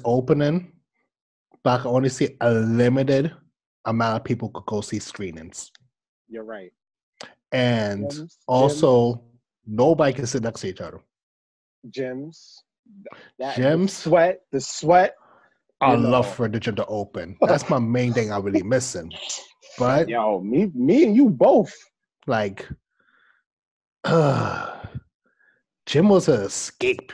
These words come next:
Speaker 1: you know? But it,
Speaker 2: Yeah.
Speaker 1: I think that's too soon.
Speaker 2: Absolutely.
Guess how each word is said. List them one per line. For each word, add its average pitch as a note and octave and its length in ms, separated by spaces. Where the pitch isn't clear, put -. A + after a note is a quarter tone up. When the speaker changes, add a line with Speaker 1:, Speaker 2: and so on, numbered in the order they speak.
Speaker 1:
you A2+ 160
know? C#3 380
But B2 280
it, A#2+ 200
Speaker 2:
Yeah. A#2 60
Speaker 1:
I A#2+ 40
think A2+ 200
that's G#2 160
too G#2+ 180
soon. F2 300
Speaker 2:
Absolutely. G2 720